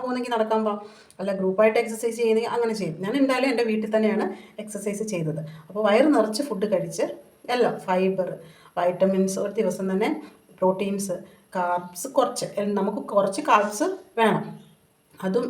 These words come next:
എല്ലാം ഉൾപ്പെടുത്തിക്കൊണ്ടാണ് ഞാൻ ഡയറ്റ് ഒരു ദിവസത്തേത് പ്ലാൻ ചെയ്തത്. ആ, പിന്നെ ധാരാളം വെള്ളം കുടിച്ചു. നമ്മുടെ ഇരുപത്തഞ്ച് കിലോ കെ ജിക്ക് നമ്മൾ വൺ ലിറ്റർ വെള്ളമാണ് കുടിക്കേണ്ടത്. അപ്പോൾ സ്വാഭാവികമായിട്ടും എനിക്ക് എഴുപത്തിനാല് കിലോ എന്ന് പറയുമ്പം ഞാൻ മൂന്ന് ലിറ്റർ വെള്ളം ഏകദേശം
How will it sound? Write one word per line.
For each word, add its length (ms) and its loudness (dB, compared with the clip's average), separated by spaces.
എല്ലാം 300 6
ഉൾപ്പെടുത്തിക്കൊണ്ടാണ് 800 -2
ഞാൻ 180 -4
ഡയറ്റ് 360 0
ഒരു 140 -2
ദിവസത്തേത് 540 -2
പ്ലാൻ 180 2
ചെയ്തത്. 280 -6
ആ, 40 -4
പിന്നെ 180 0
ധാരാളം 520 4
വെള്ളം 300 6
കുടിച്ചു. 280 -8
നമ്മുടെ 220 -4
ഇരുപത്തഞ്ച് 480 4
കിലോ 240 2
കെ 120 0
ജിക്ക് 220 -8
നമ്മൾ 180 -2
വൺ 120 4
ലിറ്റർ 260 -2
വെള്ളമാണ് 340 -2
കുടിക്കേണ്ടത്. 420 -12
അപ്പോൾ 180 -6
സ്വാഭാവികമായിട്ടും 640 6
എനിക്ക് 220 4
എഴുപത്തിനാല് 480 0
കിലോ 200 2
എന്ന് 140 0
പറയുമ്പം 340 0
ഞാൻ 100 -2
മൂന്ന് 260 2
ലിറ്റർ 300 -2
വെള്ളം 260 2
ഏകദേശം 380 4